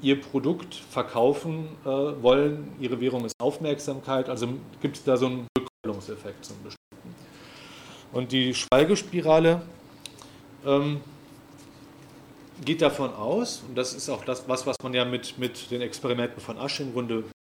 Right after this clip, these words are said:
belegt hat, dass die Bereitschaft vieler Menschen, sich öffentlich zu ihrer Meinung zu bekennen, in bestimmten Fällen von der wahrgenommenen Mehrheitsmeinung abhängt. Das heißt, allein in dem Moment, in dem man durch die Stadt geht mit einer Kamera und Leute fragt, äh, "Wen würden Sie wählen?",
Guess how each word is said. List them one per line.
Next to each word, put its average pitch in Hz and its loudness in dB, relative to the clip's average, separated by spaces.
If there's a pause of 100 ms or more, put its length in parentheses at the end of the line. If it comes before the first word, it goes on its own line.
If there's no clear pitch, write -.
belegt 160 -2
hat, 185 -6 (400)
dass - -10
die 147 -6
Bereitschaft 143 4
vieler 180 2
Menschen, 165 -2
sich 131 -4
öffentlich 170 -4
zu - -8 (100)
ihrer 131 2
Meinung 143 0
zu 139 -6
bekennen, 127 -4 (640)
in 143 2
bestimmten 156 0
Fällen 151 2
von 156 -6
der 127 2
wahrgenommenen 135 0
Mehrheitsmeinung 110 -4
abhängt. 104 -14 (720)
Das 139 4
heißt, 139 2
allein 147 4
in 139 4
dem 143 4
Moment, 156 0
in 160 -6
dem 156 -2
man 151 -2
durch 147 -2
die 131 -10
Stadt 170 -4
geht 196 -6
mit 160 -10
einer 127 -8
Kamera 175 -4
und 147 -8
Leute 143 0
fragt, 131 -2 (260)
äh, 120 2 (260)
"Wen 139 -2
würden 143 -2
Sie 123 -8
wählen?", 147 0